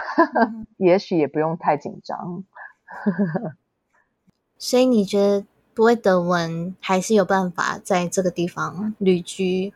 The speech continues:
Speaker 2: 生活，只是有时候会碰到一点困难。
Speaker 1: 对，我觉得他们人至少是很友善，就是会想要努力帮你解决问题。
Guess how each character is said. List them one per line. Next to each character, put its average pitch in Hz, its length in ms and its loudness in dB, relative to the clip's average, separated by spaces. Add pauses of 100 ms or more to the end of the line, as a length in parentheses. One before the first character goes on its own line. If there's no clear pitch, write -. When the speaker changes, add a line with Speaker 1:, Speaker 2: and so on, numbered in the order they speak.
(120)
Speaker 2:
生 180 360 0
活， - 220 -6 (300)
只 202 120 -4
是 190 120 -2 (100)
有 190 160 2
时 185 100 -2
候 196 60 4
会 208 60 2
碰 208 160 -4
到 196 100 2
一 190 60 2
点 208 80 8 (160)
困 - 0 -
难。 139 80 -2
Speaker 1:
对， 190 100 2
我 165 80 4
觉 185 160 2
得 185 80 6
他 202 140 4
们 214 180 4
人 156 320 2
至 202 160 -2
少 143 180 2
是 175 140 -6
很 147 220 -6
友 143 180 2
善， 139 560 0
就 175 140 -2
是 165 360 -2
会 202 280 4
想 151 340 -2
要 175 100 6
努 151 220 0
力 165 100 2
帮 156 280 0
你 110 260 -8
解 151 160 2
决 147 140 0
问 156 320 4
题。 78 500 -12